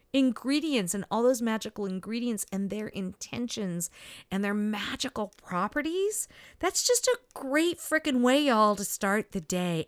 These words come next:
every single day. But especially if you are getting ready to head into a challenging situation,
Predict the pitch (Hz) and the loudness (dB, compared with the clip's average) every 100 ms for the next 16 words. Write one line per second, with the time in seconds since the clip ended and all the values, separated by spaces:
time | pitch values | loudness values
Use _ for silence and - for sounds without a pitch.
0 | - 185 185 - 196 202 202 - 185 180 | -2 -2 -2 -6 -6 -4 -4 -4 -4 -4
1 | 180 170 190 170 - - - - 302 311 | -4 -4 -4 -6 -8 -14 -8 -4 -2 -2
2 | - 311 370 - 262 214 190 185 196 - | -4 -4 -4 -2 -2 0 0 -2 -4 -10
3 | - _ 220 - 208 262 330 381 381 - | -20 _ -4 -2 -2 2 4 4 2 -2
4 | 180 220 220 208 208 208 185 - 196 202 | -6 -4 -2 0 -2 -2 -4 -6 -4 -4
5 | 202 - 202 180 - - - 156 190 220 | -4 -6 -6 -8 -8 -8 -4 -2 -2 -4
6 | 233 208 - 208 202 175 185 190 247 254 | -4 -4 -6 -8 -8 -6 -6 -6 -6 -8